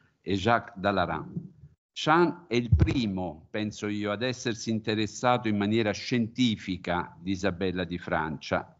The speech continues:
la sorella di re Luigi.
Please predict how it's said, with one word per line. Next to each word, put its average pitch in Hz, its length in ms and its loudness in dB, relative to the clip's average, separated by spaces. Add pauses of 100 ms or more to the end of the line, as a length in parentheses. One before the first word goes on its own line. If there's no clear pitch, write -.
(300)
la 90 100 -2
sorella 98 560 2
di 92 240 2
re 92 300 2
Luigi. 80 760 -8